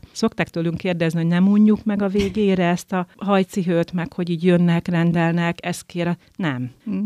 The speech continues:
Speaker 1: Ezt, ezt az időszakot szerintem nem lehet megunni, aki ezt szívvel, lélekkel csinálja, mert számunkra is ez egy, ö, egy, ez egy várakozási időszak, és mi így készülünk erre az időszakra, hogy szívünket, lelkünket beleadjuk,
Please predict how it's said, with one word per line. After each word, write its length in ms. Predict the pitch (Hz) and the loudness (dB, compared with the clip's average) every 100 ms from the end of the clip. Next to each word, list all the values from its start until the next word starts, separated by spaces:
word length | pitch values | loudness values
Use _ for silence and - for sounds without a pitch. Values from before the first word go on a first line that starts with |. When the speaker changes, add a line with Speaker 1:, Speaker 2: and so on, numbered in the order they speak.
| 214 | -6
Speaker 1:
Ezt, 340 | - 190 - - | -6 -8 -10 -12
ezt 300 | - 190 - | -8 -8 -6
az 100 | 175 | -4
időszakot 560 | 190 185 175 175 175 170 | 0 0 -2 -2 -6 -6
szerintem 420 | 175 175 180 175 | -4 -4 -4 -2
nem 240 | 185 220 190 | 0 2 2
lehet 340 | 147 151 - | 0 -2 -6
megunni, 460 | 156 151 151 156 156 | -8 -6 -4 -2 -2
aki 260 | 156 - | -4 -6
ezt 140 | 156 - | -8 -6
szívvel, 300 | 175 160 160 | -6 -4 -2
lélekkel 460 | 156 156 - 160 | -2 -2 -6 -12
csinálja, 680 | - 165 170 180 185 202 208 - - | -8 -6 -2 0 2 2 0 -4 -6
mert 640 | 170 165 160 160 - - - | 0 2 2 0 -4 -20 -14
számunkra 580 | - 196 170 156 156 156 | -2 2 2 0 -4 -6
is 240 | 160 - | -6 -6
ez 160 | 156 160 | -8 -6
egy, 280 | 156 156 | -6 -6
ö, 160 | - 160 160 | -6 -8 -8
egy, 180 | - 165 | -8 -2
ez 100 | 190 | 4
egy 120 | 208 | 4
várakozási 800 | 233 190 151 - 156 151 151 - | 4 2 0 -4 -4 -2 -4 -4
időszak, 500 | 160 151 147 - 160 | -6 -4 -6 -8 -8
és 140 | 165 - | -8 -2
mi 120 | 175 | -2
így 160 | 160 | -2
készülünk 600 | - 151 - 170 156 156 160 | -6 -8 -6 -6 -6 -6 -6
erre 200 | 156 156 | -6 -6
az 120 | 147 | -8
időszakra, 800 | 156 - 160 170 156 185 180 185 _ | -10 -10 -10 -12 -12 -12 -12 -12 _
hogy 360 | - 165 165 170 | -8 -6 -4 -6
szívünket, 520 | - 202 160 156 165 165 | -2 -2 0 -2 -2 -2
lelkünket 580 | 160 151 160 151 156 151 | -2 -2 -4 -6 -6 -4
beleadjuk, 840 | 160 156 160 160 175 208 226 | -2 0 0 0 0 0 0